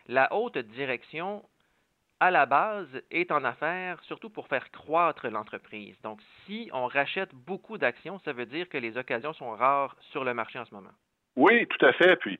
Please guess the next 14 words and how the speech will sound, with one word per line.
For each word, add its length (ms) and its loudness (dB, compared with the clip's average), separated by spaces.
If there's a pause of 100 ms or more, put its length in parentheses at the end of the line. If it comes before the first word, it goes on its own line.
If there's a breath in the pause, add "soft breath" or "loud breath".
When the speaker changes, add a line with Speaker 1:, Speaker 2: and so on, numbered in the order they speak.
(160)
Speaker 2:
c'est 180 4
important, 600 6 (140)
étant 240 4
actionnaire, 580 6
je 60 -4
pense 140 4
qu'on 100 0
est 80 0
actionnaire 440 6
depuis 340 -4
deux 140 -2
mille 380 4
de, 60 2
euh, 380 2